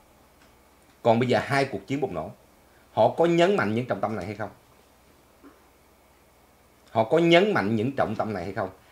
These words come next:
Hay họ chỉ lướt qua những câu hỏi này? Rồi cái họ nhấn mạnh vào vấn đề, à, medical for all, rồi, à,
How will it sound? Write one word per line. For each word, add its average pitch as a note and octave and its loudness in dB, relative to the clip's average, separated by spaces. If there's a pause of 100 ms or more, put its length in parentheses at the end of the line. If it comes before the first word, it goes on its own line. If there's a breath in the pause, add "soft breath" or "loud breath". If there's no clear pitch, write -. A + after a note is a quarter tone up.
(160 soft breath)
Hay C3+ 2
họ A2 -2
chỉ B2+ -6
lướt F#3 4
qua A#2+ 0
những G2 -6
câu A2 -4
hỏi D#2+ -4
này? G2 -6 (1300)
Rồi F#2 0
cái C#3 -2
họ F#2+ 0
nhấn C#3 4
mạnh G2 -2
vào F2 -4
vấn A2+ -6
đề, F2 0 (280 loud breath)
à, E2 -2
medical C3+ 4 (160)
for C3+ 4
all, C3 2 (400 soft breath)
rồi, F2+ 0
à, E2+ 0